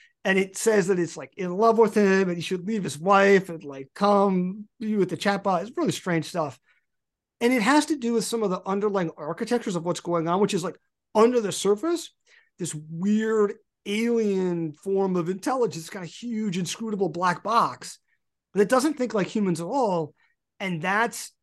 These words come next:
something I think that we need to keep in mind when we're talking about how we're gonna use these systems to interact with them.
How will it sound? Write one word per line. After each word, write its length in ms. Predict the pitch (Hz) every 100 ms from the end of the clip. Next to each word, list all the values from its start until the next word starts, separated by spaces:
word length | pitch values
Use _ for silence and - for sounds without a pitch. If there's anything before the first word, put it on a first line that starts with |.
| _ _ _ -
something 220 | 196 208
I 80 | 196
think 140 | 214
that 80 | 202
we 120 | 190
need 140 | 202
to 80 | 175
keep 260 | 165 240 220
in 100 | 175
mind 340 | 175 185 185
when 80 | 170
we're 100 | 160
talking 420 | 156 175 170 180
about 200 | 160 151
how 140 | 160 160
we're 140 | 151
gonna 140 | 151
use 280 | 139 151 190
these 140 | 156 147
systems 300 | 143 139 131
to 60 |
interact 400 | 139 135 135 143
with 100 | 107
them. 200 | - -